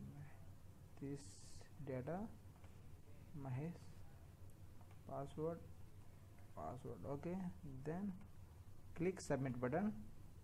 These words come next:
Okay. Mm, after successful registration, you got this message, "Register and successful," toast message. Okay, then we will, this is my project console page. Okay,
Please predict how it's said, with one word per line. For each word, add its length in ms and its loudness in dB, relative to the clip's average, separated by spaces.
Okay. 240 0
Mm, 580 2
after 260 8
successful 420 6
registration, 560 8
you 100 6
got 300 6
this 200 4
message, 320 6
"Register 300 4
and 140 2
successful," 500 0
toast 220 2
message. 300 2
Okay, 240 2
then 240 6
we 80 10
will, 360 8
this 120 8
is 120 10
my 360 6
project 480 10
console 320 8
page. 240 8
Okay, 320 6